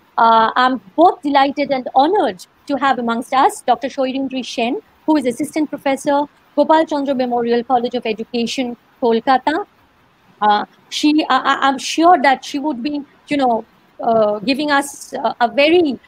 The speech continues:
uh, inspiring and, uh, motivating kind of a lecture, because since, uh, this is the kind of scenario that we are in now, this, uh,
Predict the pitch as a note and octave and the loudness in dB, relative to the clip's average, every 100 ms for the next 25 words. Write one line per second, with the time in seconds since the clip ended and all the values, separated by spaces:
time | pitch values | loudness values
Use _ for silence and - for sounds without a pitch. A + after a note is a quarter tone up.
0 | - A3+ A3+ C4+ C4 - C#4 C#4 C#4+ D4+ | -6 -2 -2 -2 -6 0 2 4 2 -4
1 | D#4 D#4 _ - D4+ D4 B3+ B3+ B3+ B3 | -8 _ _ -8 -6 -4 -4 -2 -4 -2
2 | A#3+ A3+ G#3+ G#3 G#3+ A#3 C4+ C4+ D4 C#4+ | -2 0 -2 -4 -6 -6 -4 -4 -4 -2
3 | C4 B3+ B3 C4 A#3 - D#4+ D#4+ B3+ - | -4 -4 -6 -4 -4 -4 -6 -4 -4 -2
4 | C#4+ - _ _ - F#4+ E4+ - A#3+ A#3+ | -4 -4 _ _ -2 0 0 2 4 4
5 | A#3 A3 C#4+ D#4 D4 D#4+ C#4+ C#4+ C#4+ C4 | 2 0 -4 -6 -6 -4 -4 -4 -6 -4
6 | B3 B3+ C#4 B3+ B3 A#3+ C4 B3+ C4 B3+ | -2 -2 -2 -2 -2 -2 -2 -2 -2 0
7 | C#4+ C4+ A3 C4 - - - A#3+ A3+ G#3+ | 2 2 -2 -6 -8 -16 0 2 4 2